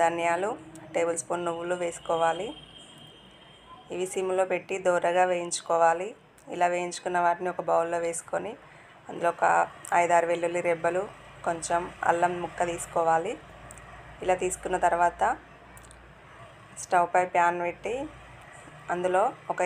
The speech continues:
ఏడెనిమిది వరకు ఎండుమిర్చి తీసుకోవాలి. కారం క్వాంటిటీ అనేది చూసి తీసుకోండి, ఎండుమిర్చి అనేవి.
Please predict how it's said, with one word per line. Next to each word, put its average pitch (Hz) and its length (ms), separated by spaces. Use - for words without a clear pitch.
ఏడెనిమిది 175 520
వరకు 175 340
ఎండుమిర్చి 175 520
తీసుకోవాలి. 170 600
కారం 180 300
క్వాంటిటీ 175 480
అనేది 175 340
చూసి 196 320
తీసుకోండి, 185 520
ఎండుమిర్చి 180 520
అనేవి. 175 480